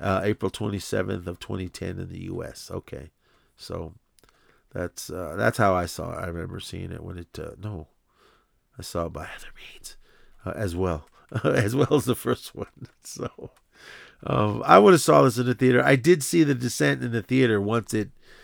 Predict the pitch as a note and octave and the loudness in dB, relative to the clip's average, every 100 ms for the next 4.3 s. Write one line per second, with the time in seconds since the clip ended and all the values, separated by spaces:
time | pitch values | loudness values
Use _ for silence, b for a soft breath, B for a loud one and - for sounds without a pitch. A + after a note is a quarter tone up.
0 | b - G#2+ G#2+ G#2+ F#2 G2 A2+ C3 A#2+ | b -4 0 0 0 -2 0 4 6 4
1 | - G2+ F#2+ - G#2+ G2 F2 F2 - - | 2 -6 -6 -10 -8 -8 -10 -14 -16 -12
2 | F2+ F2 F2+ F#2+ F#2+ G2 G2 - G#2 G2 | -10 -8 -6 -6 -6 -8 -10 -8 -8 -8
3 | F#2 - b b b - E2+ E2 E2+ - | -10 -20 b b b -16 -12 -10 -12 -10
4 | F#2 F#2+ E2 | -8 -8 -10